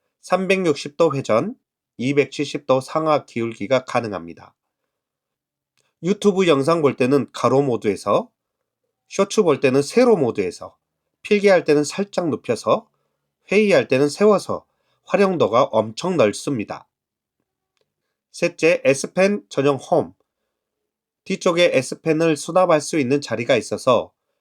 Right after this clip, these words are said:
펜을 따로 굴러다니지 않게 깔끔하게 정리됩니다. 넷째, 안정감. 알루미늄 바디가 묵직하게 잡아주니까 흔들림이 거의 없습니다.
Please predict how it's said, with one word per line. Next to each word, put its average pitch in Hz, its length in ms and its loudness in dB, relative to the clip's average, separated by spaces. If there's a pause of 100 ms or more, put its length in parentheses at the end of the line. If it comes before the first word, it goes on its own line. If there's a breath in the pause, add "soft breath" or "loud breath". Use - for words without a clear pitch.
(120)
펜을 190 380 2
따로 170 260 2
굴러다니지 135 680 0
않게 131 340 0
깔끔하게 156 680 -2
정리됩니다. 90 760 -12 (1500)
넷째, 131 520 0
안정감. 127 640 0 (440)
알루미늄 180 540 0
바디가 135 460 0
묵직하게 135 560 0
잡아주니까 117 840 -2 (280)
흔들림이 196 580 0
거의 135 320 0
없습니다. 95 600 -4